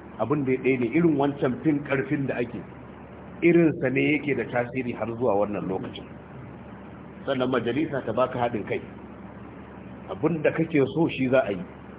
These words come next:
Abin da baka so ba shi za a yi. Ko da talaka suna da bukata, to ba shi za a yi ba. Wannan kusan shi ne irin abin da Fir'auna ya shimfiɗa a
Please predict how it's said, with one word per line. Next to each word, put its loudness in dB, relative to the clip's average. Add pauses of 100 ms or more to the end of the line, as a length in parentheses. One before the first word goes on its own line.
(480)
Abin 2
da 4
baka 6
so 4
ba 2
shi -4
za 2
a -4
yi. -4
Ko 6
da 6 (100)
talaka 2
suna 2
da 2
bukata, 2 (440)
to 4
ba 4
shi 0
za 6
a -2
yi -2
ba. -6 (1400)
Wannan 6
kusan 6
shi -2
ne 2
irin 6
abin 0
da 4
Fir'auna 2
ya 4
shimfiɗa -2
a -2